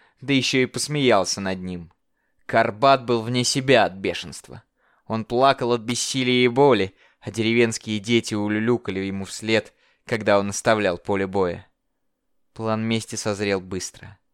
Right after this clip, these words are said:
Карбат стал наускивать на Лердвиха своего дворового пса, Хага. Все ведь знали, что Лердвих боится собак.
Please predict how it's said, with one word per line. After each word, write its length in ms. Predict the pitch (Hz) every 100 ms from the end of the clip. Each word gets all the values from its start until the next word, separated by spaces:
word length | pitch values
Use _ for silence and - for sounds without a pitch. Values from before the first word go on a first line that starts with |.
| _ _ _ -
Карбат 560 | 110 104 98 117 117
стал 280 | - - 107
наускивать 680 | 110 113 113 113 - 110 107
на 120 | 107
Лердвиха 640 | 104 113 110 110 - 107 98 _ -
своего 500 | - 131 139 135 139
дворового 560 | 123 120 117 117 113
пса, 560 | 110 - 127 110 85 92 _ _
Хага. 600 | _ - 117 117 90 85 - _ _ _ _ _ _
Все 340 | - 160 165
ведь 200 | 151 107
знали, 500 | 117 117 104 92 92 _
что 260 | - - 151
Лердвих 440 | 117 104 95 101
боится 440 | 95 104 98 - 117
собак. 600 | - 107 98 90 - _